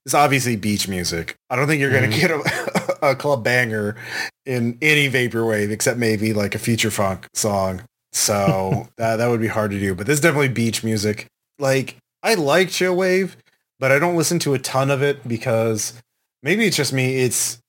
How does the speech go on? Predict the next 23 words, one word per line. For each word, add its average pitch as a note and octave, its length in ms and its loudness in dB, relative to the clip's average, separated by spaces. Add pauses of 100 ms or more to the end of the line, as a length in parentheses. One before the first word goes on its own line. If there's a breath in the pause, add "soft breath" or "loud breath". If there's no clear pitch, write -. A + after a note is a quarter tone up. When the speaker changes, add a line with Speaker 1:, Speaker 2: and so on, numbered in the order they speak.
(140)
Speaker 1:
it's - 100 -10
almost F3+ 240 2
feel F3 200 4
like C#3 200 4
I'm A#2 280 -2
eating, A#2+ 540 0
you C3 140 -4
know, A2 140 0
it's G#2+ 220 -4
like A2 200 -6
candy, D3 680 0
you C#3 120 -2
know, A#2 140 0
maybe D3 280 0
too E3+ 200 0
much C#3+ 200 4
of D#3+ 100 2
this B2+ 140 2
is A#2+ 120 -2
a A2+ 100 2
bad A#2 320 2
Speaker 2:
<laughs> A#2+ 60 -2
Speaker 1:
thing. A#2 400 -2